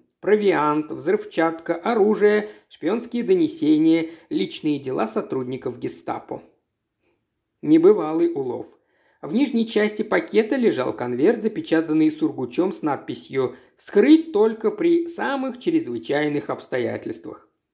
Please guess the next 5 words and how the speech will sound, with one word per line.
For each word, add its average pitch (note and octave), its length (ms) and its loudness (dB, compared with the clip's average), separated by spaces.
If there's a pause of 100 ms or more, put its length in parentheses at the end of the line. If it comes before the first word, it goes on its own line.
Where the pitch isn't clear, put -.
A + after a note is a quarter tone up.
В - 80 -20
конверте G3 600 2
находился A3+ 640 -2
один F#3 440 -2
листок G#3+ 600 0